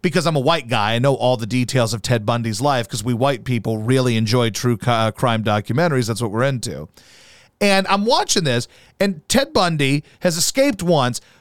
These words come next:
Even before he finally goes to jail for the last time, you watch him in the courtroom defending himself, super narcissistic thing to do,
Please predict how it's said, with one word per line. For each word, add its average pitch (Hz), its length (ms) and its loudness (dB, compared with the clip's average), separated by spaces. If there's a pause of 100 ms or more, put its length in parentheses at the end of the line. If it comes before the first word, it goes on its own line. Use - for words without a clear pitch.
(240)
Even 381 280 2
before 269 320 2
he 185 140 0
finally 240 440 0
goes 220 240 2
to 196 80 -6
jail 185 300 2
for 156 100 -12
the 156 80 0
last 156 320 0
time, 143 380 -2 (160)
you 202 180 4
watch 202 460 2
him 233 80 0
in 208 80 -2
the 160 80 -4
courtroom 170 580 0
defending 220 600 0
himself, 143 760 0
super 220 460 0
narcissistic 127 760 -2
thing 127 220 -2
to 110 60 -4
do, 135 280 0